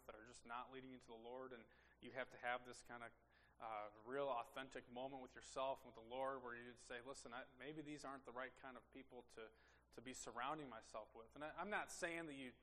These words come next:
separate yourself from all unbelievers. That we need to be around unbelievers, but bad company corrupts good character, right? Making sure that we're surrounding ourselves with people who are gonna strengthen us, encourage us. That's what the church is here for, uh, to really do that. And so we might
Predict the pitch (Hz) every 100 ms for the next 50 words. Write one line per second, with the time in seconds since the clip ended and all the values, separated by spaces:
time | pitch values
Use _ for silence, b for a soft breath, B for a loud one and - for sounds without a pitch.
0 | - - - 135 139 127 123 - 127 123
1 | 117 120 131 131 131 113 123 131 117 117
2 | 127 123 147 143 175 147 135 120 120 117
3 | 110 113 110 120 123 B B B B -
4 | 131 131 - - - 135 131 143 147 135
5 | 127 - 131 - 113 - 147 131 104 107
6 | 104 120 - - - - - 131 131 127
7 | 160 147 127 123 - 127 139 143 123 135
8 | 120 113 139 127 123 127 123 107 B B
9 | - - - 143 143 120 107 - 110 -
10 | 143 131 113 110 143 - 123 - - 160
11 | 156 - - 147 147 143 117 110 104 B
12 | B B 127 123 - 131 139 120 135 139
13 | 123 113 127 117 - - - - - -
14 | - 147 160 180 165